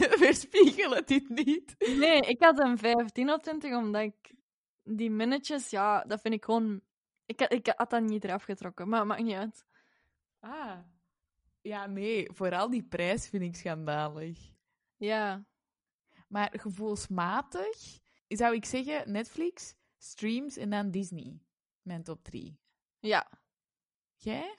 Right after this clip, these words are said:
Speaker 2: Ik zou ook zeggen Netflix op één. Misschien Amazon Prime op twee en streams op drie. En dan Disney. <laughs>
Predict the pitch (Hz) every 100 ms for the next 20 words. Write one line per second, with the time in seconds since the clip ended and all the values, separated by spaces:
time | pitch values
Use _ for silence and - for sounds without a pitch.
0 | _ - 294 262 269 302 269 214 214 226
1 | - 247 - 202 - 202 202 214 254 285
2 | 285 - 208 262 247 254 285 302 240 208
3 | 254 247 - - 214 226 262 214 208 202
4 | - 233 240 196 185 196 202 185 208 _
5 | - 196 196 214 214 190 185 175 190